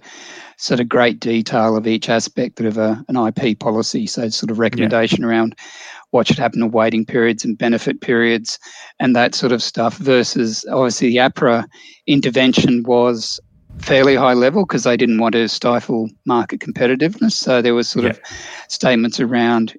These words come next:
Speaker 1: you need to have in place how to manage long-term claims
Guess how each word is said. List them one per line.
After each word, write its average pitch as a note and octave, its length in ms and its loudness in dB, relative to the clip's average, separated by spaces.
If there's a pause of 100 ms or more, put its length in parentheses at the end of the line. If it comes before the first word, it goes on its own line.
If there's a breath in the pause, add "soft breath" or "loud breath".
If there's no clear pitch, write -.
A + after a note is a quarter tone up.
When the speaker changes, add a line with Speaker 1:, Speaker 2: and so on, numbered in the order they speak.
(100)
Speaker 1:
you C#3 160 2
need B2+ 220 2
to A#2 80 -8
have A#2+ 140 -2
in A#2 120 0
place A#2+ 480 -2
how B2 160 -2
to A#2 80 -2
manage A#2 360 0
long-term A2 480 -2
claims A2+ 580 -2